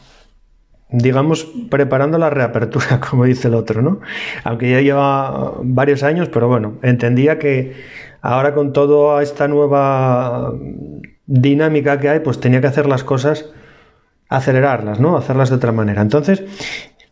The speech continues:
me estuvo enseñando los proyectos que estaba haciendo, los nuevos cursos de formación que iba a presentar a los, a las clientas, en este caso. Sus clientas, pues bueno, son, son dueñas de, de negocio, ¿no?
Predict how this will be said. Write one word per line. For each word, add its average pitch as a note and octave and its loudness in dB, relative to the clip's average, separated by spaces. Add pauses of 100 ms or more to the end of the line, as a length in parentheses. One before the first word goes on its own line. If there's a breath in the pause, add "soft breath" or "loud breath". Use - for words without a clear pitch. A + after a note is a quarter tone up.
(200)
me A#2+ 2
estuvo D#3 2
enseñando F3+ 4
los C#3+ 0
proyectos C3+ 0
que - -6
estaba A2+ 0
haciendo, D3 0
los A#2+ -2
nuevos D#3 4
cursos C3 0
de C3 4
formación C3+ 0 (420 loud breath)
que - 0
iba B2+ 4
a C3+ 0
presentar B2 0
a A#2+ 2
los, - -4
a - -6
las A2+ -4
clientas, B2 0
en A#2+ 2
este A2+ -4
caso. D3 -4 (480 loud breath)
Sus A#2+ -2
clientas, A#2 0
pues A#2 0
bueno, A2+ 2
son, A2 0
son A2+ 2
dueñas A#2+ 4
de, G#2+ 0
de A2+ 0
negocio, G#2 -2
¿no? D#3+ -2